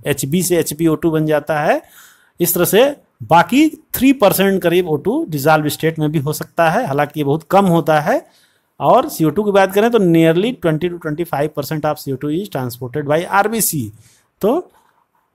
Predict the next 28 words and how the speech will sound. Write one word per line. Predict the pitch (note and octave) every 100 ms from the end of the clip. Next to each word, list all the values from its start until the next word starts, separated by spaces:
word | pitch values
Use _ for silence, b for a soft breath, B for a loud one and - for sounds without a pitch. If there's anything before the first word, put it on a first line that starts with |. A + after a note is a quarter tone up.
| _ _ _ - -
इतना | D#3 F#3+ G#3+
परसेंट | G3+ - F#3+ F3+
करीब | F3+ E3
ट्वेंटी | E3 D#3+ F3
टू | E3+
ट्वेंटी | D#3+ E3
फ़ाइव | D#3 D3+
परसेंट | D#3 C#3 D#3+
सीओ | - C3+
टू | D3
जो | C#3 C3+
है | C3 A3+ F4 -
वो, | B2 F#3+ F4 _ _ _ _ _ _ _ _ -
आ, | C#3+
आ, | D3 D3 D3 C#3
आपके | C#3+ G3+
हीमोग्लोबिन | D#3 C#3+ D#3 D#3 D#3 F3 E3
के | D#3+
साथ | D#3 D3
जुड़ | C#3+ C3+ B2+
करके | C3+ B2+ D#3
भी | F#3 F3+
आरबीसी | C3+ B2 A#2+
के | D3+
through | F3 F3 F3
भी | F3+
होती | F3+ G3 G3
है। | G#3 D4+